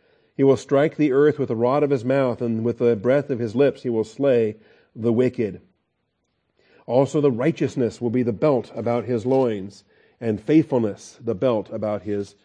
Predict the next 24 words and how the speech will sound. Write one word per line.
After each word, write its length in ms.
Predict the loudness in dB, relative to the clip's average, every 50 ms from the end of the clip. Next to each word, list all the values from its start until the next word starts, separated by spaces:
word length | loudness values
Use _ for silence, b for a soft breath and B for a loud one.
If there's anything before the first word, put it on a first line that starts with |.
| _ _ _ _ _ _ -10
waist." 600 | -8 -6 -6 -6 -8 -10 -12 -18 -20 _ _ _ _ _ _ _ _ _ _ _ _ _ _ _ _ _ _ _ _ _ _ _ _ -12
Then 120 | -10 -8 -8
you 60 | -6
get 220 | -6 -6 -8 -8
to 80 | -10 -8
the 120 | -8 -6
wolf 380 | -4 -4 -4 -4 -4 -6 -8 -8
and 100 | -8 -6
the 80 | -4
lion 320 | -4 -6 -6 -8 -12 -12 -12
and 120 | -10 -10
the 60 | -10
lamb 340 | -10 -10 -12 -14 -14 -14 -14
and 80 | -12 -12
all 120 | -12 -12
this 140 | -12 -14 -14
stuff. 320 | -16 -18 -18 -18 -18 -20 -20 _ _ _ _ _ -16
All 80 | -12
right? 240 | -10 -8 -8 -6 -4
Millennial 380 | -2 -2 0 0 2 0 0 0
kingdom 360 | -2 -2 -2 0 0 0 -2
of 80 | -2 -4
Jesus 320 | -4 -4 -6 -6 -8 -12
Christ. 560 | -16 -16 -16 -16 -16 -20 _ _ _ _ _